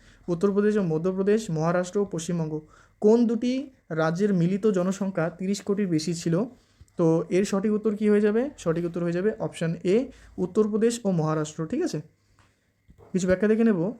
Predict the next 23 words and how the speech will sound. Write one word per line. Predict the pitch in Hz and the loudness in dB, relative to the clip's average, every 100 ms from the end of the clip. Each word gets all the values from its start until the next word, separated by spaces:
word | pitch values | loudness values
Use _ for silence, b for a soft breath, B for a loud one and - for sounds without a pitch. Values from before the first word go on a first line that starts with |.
| _ _ _ _ - _ _ _ _ _ _ b b b b - | _ _ _ _ -20 _ _ _ _ _ _ b b b b -2
দেখো, | 151 147 | 0 4
বেশি | 165 190 226 | 2 2 2
জনসংখ্যার | 220 226 220 220 | 2 2 0 0
দিক | 190 190 | 0 -2
দিয়ে | 190 | 0
প্রথম | 202 180 175 220 | 0 -2 0 2
রয়েছে | 214 208 226 226 | 4 2 2 2
উত্তরপ্রদেশ, | 170 175 180 180 190 | 2 -2 -2 -2 -2
দ্বিতীয় | 165 170 202 | -2 -2 0
মহারাষ্ট্র, | 180 160 175 180 180 202 196 | 0 0 0 0 0 -2 -2
তৃতীয় | 165 196 190 | -6 -2 -2
বিহার | 165 156 175 | 0 0 0
ও | 180 | -2
চতুর্থ | 175 160 180 202 220 | -6 -8 -4 -2 -2
হচ্ছে | 196 262 302 - b b | -2 -2 -6 -8 b b
পশ্চিমবঙ্গ। | 185 - 165 151 151 156 b b b | -4 -2 -4 -2 -4 -8 b b b
সবথেকে | 190 190 226 240 | -2 0 0 0
কম | 214 202 | 2 2
জনসংখ্যা | 202 202 208 202 208 | 2 0 -2 -2 0
রয়েছে | 202 202 254 254 | -2 -2 -6 -6
সিকিমে, | - 175 156 151 | -8 -6 -6 -6
ঠিক | - | -6
আছে। | 320 151 | -6 -8